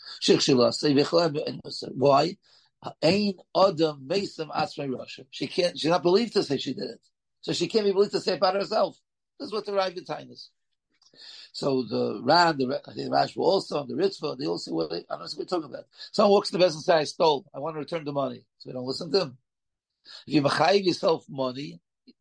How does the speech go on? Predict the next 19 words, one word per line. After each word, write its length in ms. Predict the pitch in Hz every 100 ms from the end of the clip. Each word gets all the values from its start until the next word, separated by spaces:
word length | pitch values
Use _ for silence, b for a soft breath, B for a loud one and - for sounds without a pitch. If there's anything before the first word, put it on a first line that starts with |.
| -
you 80 | 135
know, 160 | 131
because, 500 | 127 131 - 147 117 - B B -
because 340 | - 180 127
you 140 | 151 -
did 180 | 170 156
an 120 | 147
Aveira, 500 | - - 131 135 165 _ _
you, 180 | 151 160 -
you 240 | 143 156
pay 200 | - 165
up. 220 | 320 - _ _ _ _ _
See 220 | - 180
what 220 | 196 185 -
she's, 200 | 175 -
what 140 | 165
she's 140 | 208 214
doing. 320 | 254 165 117 _ _ _ -
She, 240 | 165